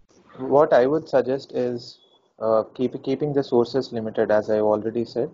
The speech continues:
Uh, keeping the same, uh, uh, kind of books that you have been reading over the years,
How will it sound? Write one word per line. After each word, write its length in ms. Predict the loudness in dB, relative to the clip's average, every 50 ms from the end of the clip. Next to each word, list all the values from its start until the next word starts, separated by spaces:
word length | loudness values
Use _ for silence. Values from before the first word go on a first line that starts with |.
| -12 _ _ _ _ _ _ -2 2
Uh, 180 | 4 4 4
keeping 360 | 2 0 -4 -4 -2 -2 -2 -2
the 80 | -2
same, 400 | 0 2 0 2 2 0 -4 -8 -6 -2
uh, 240 | 2 4 4 4 4
uh, 380 | 2 -4 -12 -10 -6 -6 -6 -6 -8 _ _ _ _ -4
kind 260 | -2 -2 0 0 -2
of 180 | -2 -2 -2
books 220 | -4 -4 -4 -2 0
that 180 | 0 0 0 0
you 100 | -2 0
have 240 | 0 0 -2 -2 -4
been 180 | -8 -8 -6
reading 360 | -6 -6 -6 -4 -6 -8 -8 -4
over 260 | -2 -2 0 0 0
the 160 | 0 0 -4 -4
years, 340 | -4 -8 -8 -10 -12 -14